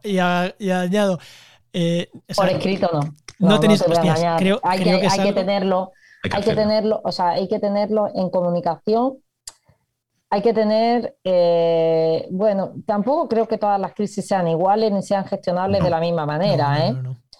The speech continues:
Speaker 2: Porque para nosotros, o sea, la reacción nuestra fue, eh, rectificar la nota donde quedaba algún cabo y demás, mm, bueno, matizarla, no llamar, o sea, nosotros no,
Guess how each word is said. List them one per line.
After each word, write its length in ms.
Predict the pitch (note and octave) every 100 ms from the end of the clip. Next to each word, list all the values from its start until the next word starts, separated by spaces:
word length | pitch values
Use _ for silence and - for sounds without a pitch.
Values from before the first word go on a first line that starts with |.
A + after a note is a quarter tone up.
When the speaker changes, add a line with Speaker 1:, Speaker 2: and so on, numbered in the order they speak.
| _ _ -
Speaker 2:
Porque 320 | G3 F3+ F3+
para 260 | F#3 E3+
nosotros, 440 | F3 E3 F#3+ F3 G#3+
o 40 |
sea, 200 | G3 F3
la 540 | D3 C#3+ D#3 D3+ D3+ D#3
reacción 920 | D3+ D#3+ - F3 F3 E3+ F3 E3+ F3
nuestra 360 | F#3 F#3+ F#3
fue, 520 | F3 - G3 F3+ - - _
eh, 540 | F3 D#3+ D#3 D3+ D3+ F3+
rectificar 680 | F3 F3 G3 F#3 F3 F#3
la 160 | G#3+ G#3
nota 540 | G#3 G#3+ A3 A3 A3 G#3+
donde 420 | G#3+ G#3 G3+ G3
quedaba 340 | G3+ F#3+ G3 G3+
algún 240 | G3 G3
cabo 640 | A3 A3+ A3 G#3+ G#3+ G#3
y 80 | G3+
demás, 360 | G3 G3+ B3 F4 _ _ _ -
mm, 600 | - - A#2+ D#3 D#3 D#3
bueno, 300 | F3 D#3+ D3
matizarla, 760 | D#3+ E3 E3 E3 E3 D#3 D3+ _ _ _
no 220 | F3 E3+
llamar, 360 | D#3 D#3 D#3+ E3
o 40 |
sea, 260 | D3+ D#3+ D#3
nosotros 720 | D#3+ D#3+ D#3+ E3 D3+ E3 F3+
no, 180 | F#3 G3